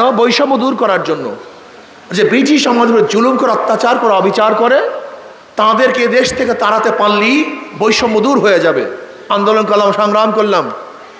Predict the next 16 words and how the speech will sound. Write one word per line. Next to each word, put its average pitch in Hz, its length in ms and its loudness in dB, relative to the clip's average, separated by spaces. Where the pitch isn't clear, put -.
ব্রিটিশকে 269 520 0
হটিয়ে 302 320 0
দিলাম, 220 300 0
কিন্তু 208 200 -4
বৈষম্য 226 440 -2
দূর 202 200 2
হয়নি। 170 320 0
ভারতের 226 420 0
সংখ্যাগরিষ্ঠ 247 440 0
মানুষগুলি, 208 640 0
আমাদের 214 260 0
মুসলমানদের 233 600 2
উপরে 233 160 2
বৈষম্য 240 400 2
শুরু 311 220 2
করেছিল। 240 400 2